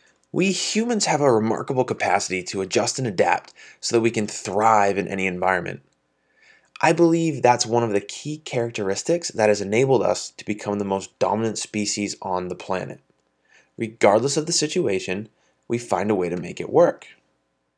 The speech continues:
What that signifies to me is this. Everything works. Every lifestyle, every diet, every fitness program, every strategy, every way of living,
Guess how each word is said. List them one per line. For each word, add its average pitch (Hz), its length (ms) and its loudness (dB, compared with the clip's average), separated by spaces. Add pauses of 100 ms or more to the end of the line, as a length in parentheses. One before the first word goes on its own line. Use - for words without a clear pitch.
(440)
What 156 160 6
that 180 120 8
signifies 175 520 2
to 135 100 -4
me 127 160 2
is 104 140 0
this. - 500 0 (1000)
Everything 175 380 4
works. - 520 2 (840)
Every 104 220 -4
lifestyle, 113 840 2 (160)
every 95 180 -8 (100)
diet, 107 480 2 (460)
every 92 220 -4
fitness 120 420 0
program, 117 680 0 (220)
every 101 260 -8
strategy, 107 760 0 (520)
every 135 220 2
way 139 160 8
of 135 120 4
living, 120 500 2